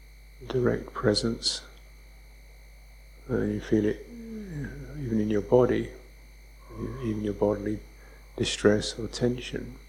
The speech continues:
you can direct it towards that. So it's a very, um, all-pervasive quality that is for the body, for the mind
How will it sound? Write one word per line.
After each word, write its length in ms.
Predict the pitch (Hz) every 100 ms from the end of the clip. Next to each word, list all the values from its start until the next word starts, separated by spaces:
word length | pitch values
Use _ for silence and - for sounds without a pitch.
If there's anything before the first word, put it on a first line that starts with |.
| - - 135
you 80 | 117
can 120 | -
direct 400 | 101 101 98 -
it 160 | 127 -
towards 460 | 107 98 98 98 -
that. 260 | 107 123 - - - - - - - - - - - - - - -
So 100 | -
it's 260 | 123 123 -
a 80 | 120
very, 520 | 117 117 113 110 107
um, 380 | 104 104 104 104 - - - - - - - - - - - - - - - - - -
all-pervasive 960 | 123 113 - 101 110 113 - 135 127 - - - - - - - - - - - - - - - - - -
quality 680 | - 113 113 113 127 123 117
that 220 | 104 - - 240 247 - - - - - - - - -
is 100 | -
for 160 | - 104
the 80 |
body, 520 | 98 120 120 123 120 117
for 200 | - 107
the 100 | 98
mind 640 | 104 110 113 117 117